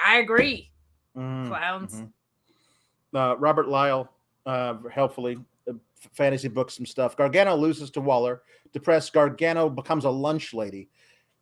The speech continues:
Speaker 2: Ciampa pulls him out of his funk, and Su-, Gargano super kicks the chef. Shawn Michaels says that's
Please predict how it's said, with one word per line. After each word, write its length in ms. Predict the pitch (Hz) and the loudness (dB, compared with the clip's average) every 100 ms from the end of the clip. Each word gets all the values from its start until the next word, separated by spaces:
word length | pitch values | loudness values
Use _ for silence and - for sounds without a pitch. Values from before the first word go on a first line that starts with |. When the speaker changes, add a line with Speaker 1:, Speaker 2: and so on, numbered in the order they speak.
| _ | _
Speaker 2:
Ciampa 320 | 180 175 175 | 4 4 4
pulls 200 | 185 165 | 4 4
him 80 | 160 | 4
out 80 | 160 | 4
of 40 | 147 | 4
his 120 | 143 | 0
funk, 320 | 175 151 131 | 2 2 0
and 160 | 135 131 | -6 -4
Su-, 140 | 165 - | -4 0
Gargano 360 | 143 139 151 139 | 0 2 0 0
super 260 | 190 160 | -4 -6
kicks 220 | 165 165 | -4 -4
the 60 | 143 | -6
chef. 520 | - 165 127 - - _ _ _ _ _ _ _ | -2 0 0 -4 -20 _ _ _ _ _ _ _
Shawn 180 | - 147 | 0 0
Michaels 300 | 156 156 147 | 2 0 0
says 180 | 147 135 | 0 0
that's 220 | 113 107 | -2 -6